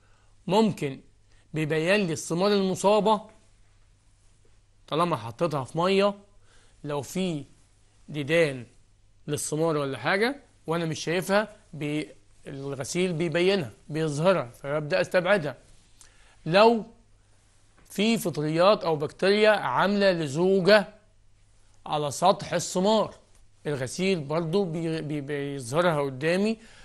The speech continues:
وأنا في الفرز ببدأ أستبعد الإيه؟ الثمار المصابة. زي ما هنشوف، تجرى عملية الفرز لاستبعاد التالف والمصاب والغير مرغوب فيه.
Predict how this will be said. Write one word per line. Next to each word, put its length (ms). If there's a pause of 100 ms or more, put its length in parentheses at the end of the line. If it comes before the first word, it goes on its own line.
(460)
وأنا 240
في 80
الفرز 580 (500)
ببدأ 680
أستبعد 760 (460)
الإيه؟ 480
الثمار 640
المصابة. 580 (1160)
زي 220
ما 160
هنشوف، 500 (1080)
تجرى 320
عملية 880
الفرز 500
لاستبعاد 720
التالف 640
والمصاب 640 (140)
والغير 560
مرغوب 480
فيه. 400